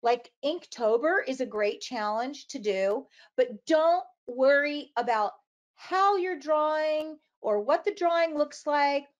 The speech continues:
or comparing it to other people. Don't do that to yourself yet, especially if you're just kind of starting out.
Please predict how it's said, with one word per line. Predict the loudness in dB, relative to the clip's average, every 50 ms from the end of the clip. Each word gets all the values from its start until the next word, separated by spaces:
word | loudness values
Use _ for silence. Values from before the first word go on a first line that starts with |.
| _ _ _
or | -2 -2 -2
comparing | -4 -10 -12 -12 -10 -2 2 4 4 4 2 2 -2
it | -6 -6 -6
to | -4 -2
other | -2 -2 -2 -4
people. | -8 -6 -6 -6 -6 -2 -2 -2 0 0 -2 -2 -6 _ _ _ 0
Don't | 2 2 2 0 -6 -4
do | 0 2 2 4 4
that | 2 2 2 -4
to | -10 -12 -10
yourself | -8 -8 -8 -8 -6 -4 -2 -2 -2 -4 _
yet, | -4 -4 -4 -4 -4
especially | -10 -14 _ -8 -8 -8 -8 -8 -8 -8
if | -8 -8
you're | -6 -6 -6
just | -6 -6 -10 -10 -10 _
kind | -8 -6 -6 -6
of | -6 -10
starting | -8 -2 0 0 0 0 -2 -6 -6
out. | -2 0 0 0 -2